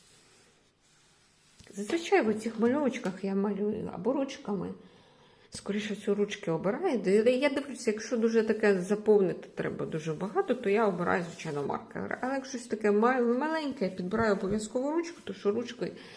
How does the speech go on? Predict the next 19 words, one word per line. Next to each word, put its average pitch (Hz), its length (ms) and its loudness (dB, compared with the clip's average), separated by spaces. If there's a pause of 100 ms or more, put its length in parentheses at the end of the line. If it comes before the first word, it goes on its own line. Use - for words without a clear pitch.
(440)
якщо 202 320 -4
чесно, 208 360 -4
набагато 208 540 2
легше. 320 340 0
І - 120 -2
ти 269 120 -2
малюєш 247 400 2
один 220 260 4
слой, 320 460 -4 (300)
і - 80 0
ти 208 140 -6
собі 220 340 -4
сів, 269 440 -4
і, 196 140 -2
е, - 240 -8 (380)
намалював, 294 800 2
і, 190 60 2
і 214 300 2
забувся. - 680 -2